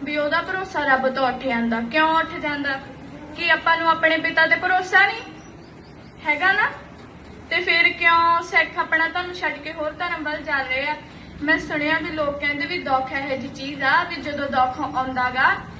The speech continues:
ਤਾਂ ਵੀ ਬੰਦੇ ਦੀ ਰੂਹ ਕੰਬ ਜਾਂਦੀ ਆ, ਐਂ ਹੋ ਜਾਂਦਾ ਤੇ ਉਹ ਹੋਰ ਧਰਮ ਵੱਲ ਜਾਂਦਾ।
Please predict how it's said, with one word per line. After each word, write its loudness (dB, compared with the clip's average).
ਤਾਂ 4
ਵੀ -6
ਬੰਦੇ 2
ਦੀ -4
ਰੂਹ -6
ਕੰਬ 0
ਜਾਂਦੀ -4
ਆ, 0
ਐਂ -6
ਹੋ -4
ਜਾਂਦਾ 0
ਤੇ 0
ਉਹ 4
ਹੋਰ 2
ਧਰਮ 0
ਵੱਲ 0
ਜਾਂਦਾ। -8